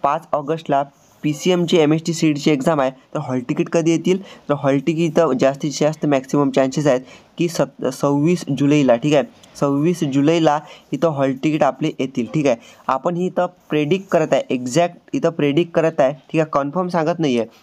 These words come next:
पण इथं मॅक्सिमम चान्सेस आहेत की सव्वीस ऑगस्टला तुमची, अ, सव्वीस जुलैला इथं तुमचे पीसीएमचे हॉल तिकीट येतील म्हणून. ठीक आहे,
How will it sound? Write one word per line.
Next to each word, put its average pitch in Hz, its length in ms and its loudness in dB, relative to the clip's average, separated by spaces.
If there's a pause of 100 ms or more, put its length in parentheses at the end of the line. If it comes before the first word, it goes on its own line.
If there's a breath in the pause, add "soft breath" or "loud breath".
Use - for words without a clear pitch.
(220 soft breath)
पण 175 120 0
इथं 165 260 0
मॅक्सिमम 175 640 0
चान्सेस 156 340 -2
आहेत 165 160 0
की 170 80 -6
सव्वीस 151 480 -2
ऑगस्टला 139 460 0 (360 loud breath)
तुमची, 156 380 0
अ, 139 200 2
सव्वीस 151 440 -2 (120)
जुलैला 156 460 2 (280 loud breath)
इथं 156 180 -4
तुमचे 160 260 0
पीसीएमचे 165 580 0
हॉल 143 280 0
तिकीट 165 220 0 (300 loud breath)
येतील 147 320 2
म्हणून. 110 320 -2
ठीक 160 280 -2
आहे, 127 100 2